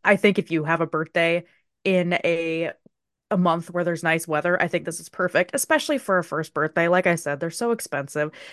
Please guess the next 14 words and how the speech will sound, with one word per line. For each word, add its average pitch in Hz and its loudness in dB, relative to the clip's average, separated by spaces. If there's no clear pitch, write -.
The 262 4
kid's 240 4
just - -2
gonna 180 2
wanna 156 0
have 143 0
fun. - -6
They 185 6
don't 233 10
even 202 6
know 156 4
it's 160 -4
their 131 -8
birthday. - -6